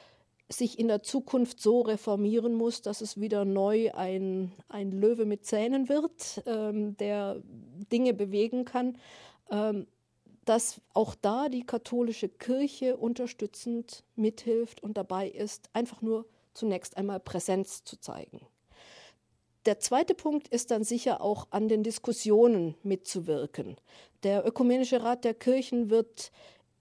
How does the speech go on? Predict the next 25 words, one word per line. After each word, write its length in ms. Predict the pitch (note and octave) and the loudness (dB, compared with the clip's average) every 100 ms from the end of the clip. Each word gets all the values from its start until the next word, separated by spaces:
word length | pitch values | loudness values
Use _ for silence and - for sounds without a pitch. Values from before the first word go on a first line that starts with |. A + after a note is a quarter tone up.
| - | 2
in 240 | B3+ C4+ | 6 6
diesen 300 | A#3+ A#3 A#3 | 4 2 2
nächsten 380 | A3+ A3+ - A3+ | 0 -2 -4 -4
Tagen 600 | - G#3+ A3 A3+ A#3 A3+ | -2 0 2 2 2 0
entscheiden, 720 | - G#3+ - G#3 G#3 A3+ A3+ | 0 -4 -2 0 2 2 2
in 240 | G#3 A3 G#3 | 0 0 4
welche 320 | A#3 A3+ G#3 | 4 4 2
Richtung 380 | C4+ - B3+ A3+ | 0 0 0 2
denn 160 | A3 | 2
die 80 | G#3+ | 0
programmatische 760 | G#3+ G#3+ G3+ G3 F#3+ G3+ - | -2 0 0 0 -2 -4 -4
Arbeit 320 | F3+ F3+ F#3 - | -2 -2 -4 -4
für 140 | F#3+ | -4
die 80 | F#3+ | -2
nächsten 400 | F3+ F3 - G3 | -4 -6 -6 -6
sieben 280 | F#3+ F#3+ F#3 | -6 -4 -2
Jahre 440 | D#3+ E3 E3+ - _ _ | -2 -2 -4 -8 _ _
gehen 360 | E3+ E3 D#3 - | -4 -4 -4 -8
wird. 340 | - - - - - - - - - | -10 -12 -20 -20 -20 -20 -20 -12 4
Und 480 | B3+ B3 A#3+ - A3 | 6 6 4 0 0
da 180 | G#3+ | 2
wird 180 | C#4 D4+ | 2 0
sicher 500 | - C#4+ C#4+ C#4+ C4+ | 2 2 4 4 4
mit 720 | B3+ A#3+ A#3+ - - - - _ _ _ - | 4 2 0 -10 -12 -14 -18 _ _ _ 0
offenem 420 | B3 C#4 B3+ | 2 2 2